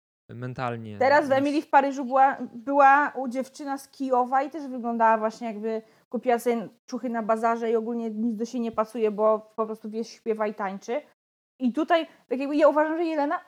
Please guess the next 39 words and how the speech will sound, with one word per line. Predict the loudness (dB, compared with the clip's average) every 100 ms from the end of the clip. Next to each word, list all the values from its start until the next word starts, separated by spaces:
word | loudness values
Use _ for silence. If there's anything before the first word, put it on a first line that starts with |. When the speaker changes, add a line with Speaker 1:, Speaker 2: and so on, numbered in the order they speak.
| -4
Speaker 2:
Jelena | 0 0 0
faktycznie | -2 -4 -8 -10
fajnie | -4 -2 0 -2 -4
w |
tym | -4 -4 2
wygląda. | 4 4 2 -2
To | -2
muszę | -6 -8
przyznać, | -4 -2 -2 -6
tak | -10
jakby, | -12 -10
no, | 2
wyróżnia | 4 6 4 4 4
ją | 2 0
to | -6
przede | -8 -12 -14
wszystkim | _ -20 -16
na | -12 -10 -10 -12 _ _ -2
tle | -2 -2
innych | -6 -10
postaci | -14 -10 -8 -6 -10
i |
tak | -14 -10
dalej. | -4 -4 -4 _ _
Trochę | -4 0 2
pasuje | 2 0 4
w |
pewnym | 4 4 0
sensie | -4
do | -4
jej | -4 -4 -6
osobowości, | -6 -6 -6 -6 -6
bo | -6
ona |
jest | -4
taką | -4 0 0
dziewuchą | 2 0 0 -2 -4
ze | -2 -4
wsi. | -6 -20